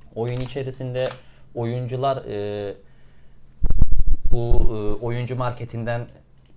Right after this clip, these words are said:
satış yapabiliyorlar bazen. Bu şekilde de alabilirsiniz. Veya da site üzerinden,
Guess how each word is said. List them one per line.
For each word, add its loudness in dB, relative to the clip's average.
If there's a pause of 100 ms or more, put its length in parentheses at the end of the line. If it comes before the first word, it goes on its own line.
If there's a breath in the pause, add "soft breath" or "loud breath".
(180)
satış -14
yapabiliyorlar -10
bazen. -12 (840 soft breath)
Bu -16
şekilde -12
de -4
alabilirsiniz. -10
Veya -8
da -8
site -16
üzerinden, -12